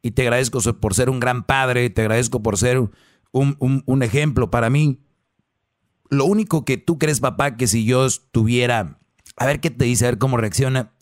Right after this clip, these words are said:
"Papá, ¿tú crees que estaría bien si yo algún día me caso, estoy con mi esposa, ¿tú crees que estaría bien ser cariñoso con ella? Ser,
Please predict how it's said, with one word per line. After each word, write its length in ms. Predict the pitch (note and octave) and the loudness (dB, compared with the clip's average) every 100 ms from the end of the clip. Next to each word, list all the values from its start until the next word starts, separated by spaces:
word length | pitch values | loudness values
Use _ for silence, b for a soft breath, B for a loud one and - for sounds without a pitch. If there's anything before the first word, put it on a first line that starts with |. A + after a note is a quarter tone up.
| _ - | _ -4
"Papá, 400 | B2+ D#3+ D#3 - B B B B | -2 0 -2 -8 B B B B
¿tú 120 | E3+ | -4
crees 180 | G3 E3 | -2 0
que 100 | E3+ | 0
estaría 340 | - B2+ C3+ | 2 0 2
bien 200 | C3+ C#3+ | 2 2
si 160 | C3 B2+ | 0 0
yo 120 | B2 | 0
algún 200 | C3 C3 | 2 0
día 140 | C3+ | 0
me 120 | B2 G#2 | 0 -2
caso, 460 | C#3 B2+ G#2+ F#2+ F2+ _ _ | -2 0 0 -2 -4 _ _
estoy 180 | - B2+ | -6 -2
con 140 | A#2+ | 0
mi 80 | B2 | 0
esposa, 440 | G#2+ - C3+ B2+ - | 0 0 0 0 0
¿tú 100 | F3 | -2
crees 140 | E3+ | -2
que 60 | D3 | -2
estaría 320 | C3 B2+ B2+ | 0 0 2
bien 220 | C3 C3+ | 0 0
ser 240 | A#2 C3+ | 0 0
cariñoso 480 | - A2+ A2 A#2+ A2+ | 0 0 2 2 0
con 160 | G2+ F#2+ | 0 -4
ella? 380 | G#2 A#2+ C#3 - _ _ _ _ _ | -2 -2 -4 -6 _ _ _ _ _
Ser, 580 | - B2 B2 B2 A2 | -2 0 2 0 -2